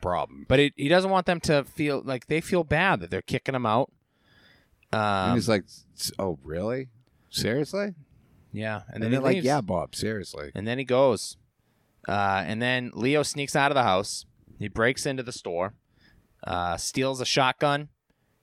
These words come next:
Speaker 2: and he gets a, a bunch of explosives, and then he kidnaps Bob.
Speaker 1: A lot of explosives.
Speaker 2: Yeah, a, a little too much.
Speaker 1: A lot. He said twenty pounds.
Speaker 2: He takes him into the woods. He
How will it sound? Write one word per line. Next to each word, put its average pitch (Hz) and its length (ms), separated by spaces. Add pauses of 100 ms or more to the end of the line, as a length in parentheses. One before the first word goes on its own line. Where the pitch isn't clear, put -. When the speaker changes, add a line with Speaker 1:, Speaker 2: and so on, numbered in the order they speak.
Speaker 2:
and 107 140
he 104 40
gets 110 300
a, 92 260 (100)
a - 80
bunch 120 260
of 123 80
explosives, 92 800 (140)
and 98 120
then 101 80
he 95 40
kidnaps 127 460
Bob. 82 320 (260)
Speaker 1:
A 95 80
lot 113 460
of 98 80
explosives. 90 880
Speaker 2:
Yeah, 156 300
a, - 20
a - 20
little 202 340 (160)
too - 120
much. - 360 (380)
Speaker 1:
A 92 80
lot. 101 600
He 98 100
said 113 240
twenty 131 300
pounds. 85 840 (320)
Speaker 2:
He 110 120
takes 156 320
him 185 100
into 170 160
the 160 100
woods. 101 540
He 110 100